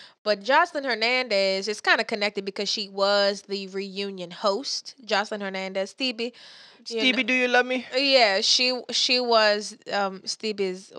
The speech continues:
Speaker 1: fiance or the
Speaker 2: <laughs>
Speaker 1: wife, uh, whichever one you want to say.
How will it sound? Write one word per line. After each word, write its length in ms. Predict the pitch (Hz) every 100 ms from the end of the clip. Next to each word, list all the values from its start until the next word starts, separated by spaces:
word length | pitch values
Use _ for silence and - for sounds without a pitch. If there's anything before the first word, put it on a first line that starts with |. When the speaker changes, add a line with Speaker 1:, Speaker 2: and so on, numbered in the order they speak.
| 190
Speaker 1:
fiance 720 | 233 202 180 180 - 156 139 92
or 160 | 196
the 60 | 185
Speaker 2:
<laughs> 100 | 185
Speaker 1:
wife, 300 | 175 143 170 -
uh, 100 | 175 170
whichever 380 | 196 - 190 170
one 120 | 160
you 60 | 165
want 120 | 165
to 100 | 165
say. 260 | - 113